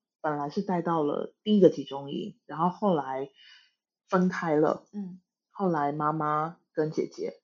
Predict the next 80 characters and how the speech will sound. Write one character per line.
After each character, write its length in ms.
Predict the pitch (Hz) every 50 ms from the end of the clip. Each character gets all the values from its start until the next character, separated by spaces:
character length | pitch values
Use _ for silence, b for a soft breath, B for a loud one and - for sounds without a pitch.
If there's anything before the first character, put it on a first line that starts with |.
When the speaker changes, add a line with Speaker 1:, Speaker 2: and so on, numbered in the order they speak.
| _
Speaker 2:
嗯。 60 | - 196
Speaker 1:
然 80 | 190 180
后 200 | 165 - - -
安 160 | - 151 151 151
妮 100 | 143 -
自 160 | - - 139
己 160 | - - -
是 100 | - -
分 220 | - - - - -
开 280 | - - - - -
的， 240 | - - - - - _ b b b b b b b b -
然 100 | 156 165
后 60 | 190
妈 160 | 185 180 180
妈 160 | 185 175 175
跟 200 | 180 180 175 175
姐 160 | 170 - 135 135
姐 180 | - 143 139 147
那 140 | 160 160 156
时 120 | 156 147
候 140 | 139 139 143
是 220 | 143 - 160 156
死-， 380 | 151 - - - - - - _ _
就 120 | - 160 156
是 100 | 156 156
死 320 | - - - - - -
于 480 | - - - 247 - - - - - -
疾 200 | - 262 247 -
病， 320 | - 330 294 214 - - _ -
Speaker 2:
嗯， 100 | 233 226
嗯， 140 | 208 175 - -
嗯。 60 | 190 180
Speaker 1:
因 80 | 196 202
为 140 | 214 202 185
在 240 | 196 - 226 208 202
那 80 | 202
个 80 | 190 180
地 180 | 180 196 190
方 360 | 175 190 170 165 165 170 180 B B B
Speaker 2:
生 300 | B - - 170 165 165 165
病， 200 | 175 165 180 180
很 100 | 175 -
容 120 | - 180
易 20 | 185
生 240 | 180 180 165 190
病， 140 | 196 165 170 180
Speaker 1:
对 100 | 285 262
啊。 40 |
Speaker 2:
没 220 | 240 214 202 196 196
有 40 | 202
干 140 | 214 214 233
净 100 | 247 214
的 80 | 165
水 180 | 160 - - -
源。 100 | - - _ - - - - - _ _ -
Speaker 1:
你 100 | 202 202
没 100 | 214 254
有 60 | 240
干 140 | 214 220 220
净 100 | 226 214
的 40 | 202
水 120 | 190 170
源， 60 | 160 160
没 100 | 175 196
有 80 | 185
干 160 | 180 175 190
净 80 | 190 180
的 40 | 165
环 300 | - - 143 147 151 156
境， 300 | - 196 175 156 151 147
也 100 | 143 143
没 140 | 147 151 160
有 80 | 165
好 180 | 160 - 139 123
的 100 | 127 143
食 320 | - - - - 143 147
物， 280 | 147 120 170 170 147 143
所 180 | - - 180
以 40 | 175 185
你 160 | 175 151